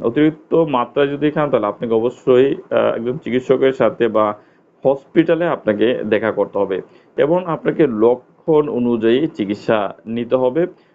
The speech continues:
প্রয়োজনীয় যে গ্যাস্ট্রিক লেভেল রয়েছে তার মাধ্যমেও কিন্তু যে, আহ, এটাকে খা-,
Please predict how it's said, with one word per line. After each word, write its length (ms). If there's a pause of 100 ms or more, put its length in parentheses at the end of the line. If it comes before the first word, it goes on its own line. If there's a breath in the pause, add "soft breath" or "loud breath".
(160)
প্রয়োজনীয় 420
যে 140
গ্যাস্ট্রিক 600
লেভেল 280
রয়েছে 300
তার 280
মাধ্যমেও 680
কিন্তু 480
যে, 480
আহ, 260
এটাকে 420
খা-, 300